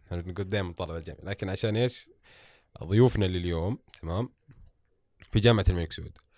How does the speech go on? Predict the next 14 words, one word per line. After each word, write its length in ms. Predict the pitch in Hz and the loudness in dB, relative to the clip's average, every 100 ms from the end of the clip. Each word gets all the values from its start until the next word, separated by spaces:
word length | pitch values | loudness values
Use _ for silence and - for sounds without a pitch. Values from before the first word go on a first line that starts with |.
| _ _ _ _ _ _ _ _ _ - | _ _ _ _ _ _ _ _ _ -2
أكثر 280 | 151 - | 2 2
شيء 160 | 117 127 | 4 4
يواجه 360 | 104 117 113 95 | 6 6 6 2
المتخرج 640 | 95 - - 98 85 98 - _ _ _ 80 | -2 -4 -2 -2 -2 -8 -10 _ _ _ -10
أو 240 | 80 78 | -8 -8
اللي 180 | 80 82 | -10 -8
خلاص 340 | - 107 101 | -4 -2 -2
بيخلص 460 | - - 104 107 - | -4 -4 -2 -2 -4
وش 200 | 104 - | -8 -6
هو؟ 120 | 80 - | -12 -10
التدريب 400 | - 98 113 101 | -4 0 4 4
المهني 400 | 104 113 123 120 | 4 4 4 2
أو 60 | |
المشروع، 380 | 101 95 90 85 | 0 -4 -6 -10